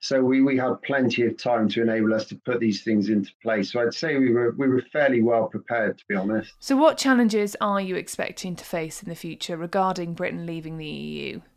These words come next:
Speaker 1: I mean, Renishaw still do ship some goods out of the U K,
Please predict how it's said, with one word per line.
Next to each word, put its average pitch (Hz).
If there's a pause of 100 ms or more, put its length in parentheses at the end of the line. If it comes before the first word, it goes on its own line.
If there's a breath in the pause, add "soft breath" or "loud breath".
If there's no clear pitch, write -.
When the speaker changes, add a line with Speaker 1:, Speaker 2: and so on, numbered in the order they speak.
(120)
Speaker 1:
I 170
mean, 175
Renishaw 175
still 185
do 170
ship -
some 165
goods 147
out 135
of 110
the 123
U 123
K, 131